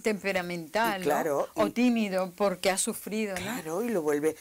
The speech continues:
Speaker 2: y lo vuelve más vulnerable. Es mucho más vulnerable un niño maltratado
Speaker 1: Ujú.
Speaker 2: y un niño abusado que un niño que no ha sido sometido a esa situación. Y en esos, en esos factores externos está ese, el maltrato, como,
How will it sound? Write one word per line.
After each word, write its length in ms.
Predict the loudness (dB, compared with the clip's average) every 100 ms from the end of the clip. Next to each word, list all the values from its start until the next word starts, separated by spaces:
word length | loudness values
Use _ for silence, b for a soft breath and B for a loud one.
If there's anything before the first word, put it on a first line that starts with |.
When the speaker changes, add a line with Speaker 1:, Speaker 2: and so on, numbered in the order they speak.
| B
Speaker 2:
y 80 | -2
lo 120 | 0
vuelve 300 | 2 2 2
más 260 | 2 -4 -4
vulnerable. 720 | -6 -4 -6 -6 -6 -6 -8 -6
Es 200 | -6 -4
mucho 500 | -6 -2 -4 -4 -6
más 220 | -4 -8
vulnerable 580 | -10 -10 -10 -10 -10 -10
un 100 | -10
niño 200 | -10 -10
maltratado 600 | -10 -8 -8 -4 -2 -2
Speaker 1:
Ujú. 440 | -6 -12 -12 -8
Speaker 2:
y 40 | -6
un 100 | -6
niño 240 | -6 -6
abusado 400 | -6 -6 -6 -6
que 80 | -8
un 80 | -10
niño 240 | -10 -10
que 100 | -12
no 140 | -12 -12
ha 60 |
sido 420 | -12 -12 -12 -14 -16 B B B
sometido 600 | -10 -6 -6 -6 -4 -4
a 20 |
esa 160 | -4 -6
situación. 600 | -10 -10 -12 -8 -10 -10 B B B
Y 100 | -2
en 140 | 0 -2
esos, 320 | -2 -2 -2 -6
en 160 | -6
esos 240 | -4 -4 -6
factores 460 | -10 -4 -4 -2
externos 480 | -6 -2 -2 -2 -6
está 280 | -4 -2 -4 -8 -14 -4
ese, 380 | 0 0 -2 -10 _
el 160 | -8 -6
maltrato, 640 | -2 -4 0 0 0 -2
como, 260 | -8 -8